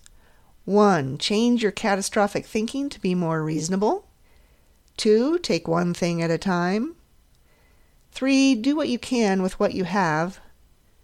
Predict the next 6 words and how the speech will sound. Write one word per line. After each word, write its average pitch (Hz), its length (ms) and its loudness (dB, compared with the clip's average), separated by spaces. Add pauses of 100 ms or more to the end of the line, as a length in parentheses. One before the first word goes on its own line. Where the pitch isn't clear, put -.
(440)
Four, 220 380 2
take 214 280 -4
a 190 60 -2
break. 175 480 0 (920)
And 220 200 0
five, 254 600 2